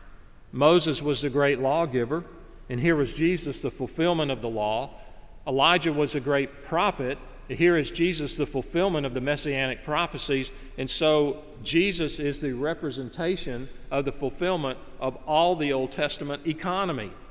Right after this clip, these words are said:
the law and the prophecies in one. And there they are standing there.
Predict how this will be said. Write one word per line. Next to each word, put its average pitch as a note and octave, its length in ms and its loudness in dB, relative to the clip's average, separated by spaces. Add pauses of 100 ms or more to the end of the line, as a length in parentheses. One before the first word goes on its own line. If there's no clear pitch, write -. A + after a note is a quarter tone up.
(100)
the C3 80 -8
law E3 500 2
and C#3 140 -6
the B2 40 -6
prophecies E3 720 -2
in D3 280 -2
one. D#3+ 360 -2
And C3 200 -6
there D3+ 160 0
they C#3+ 140 0
are B2 280 -2 (200)
standing C#3+ 560 -4
there. F2 280 -12